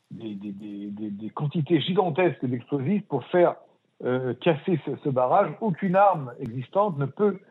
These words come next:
détruire, euh, le barrage comme il a été détruit, euh, aujourd'hui sur, sur le fleuve, euh, Dniepr. Maintenant, euh, les réactions internationales, entre guillemets, elles sont aujourd'hui, euh, importantes, on en parle, elles sont européennes, mais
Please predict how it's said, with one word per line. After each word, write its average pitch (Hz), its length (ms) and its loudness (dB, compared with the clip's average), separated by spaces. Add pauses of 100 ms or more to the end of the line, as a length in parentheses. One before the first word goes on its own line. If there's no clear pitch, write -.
(220)
détruire, 156 500 2
euh, 143 120 6
le 135 100 4
barrage 139 420 4
comme 135 140 -6
il 131 80 -2
a 135 40 4
été 127 180 -4
détruit, 139 540 -2
euh, 110 220 2 (480)
aujourd'hui 139 520 0
sur, 127 320 -2
sur 135 140 -2
le 120 100 0
fleuve, 131 360 0
euh, 117 220 2
Dniepr. 123 420 -6 (420)
Maintenant, 190 580 2 (120)
euh, 139 120 0
les 139 80 6
réactions 185 420 4
internationales, 156 640 2
entre 139 180 -2
guillemets, 170 440 0 (440)
elles 143 200 2 (100)
sont 175 100 4
aujourd'hui, 147 580 4
euh, 117 160 2 (280)
importantes, 190 520 0
on 131 80 -8
en 113 100 -4
parle, 165 340 4
elles 127 100 -12
sont 135 80 -8
européennes, 156 460 0
mais 143 240 0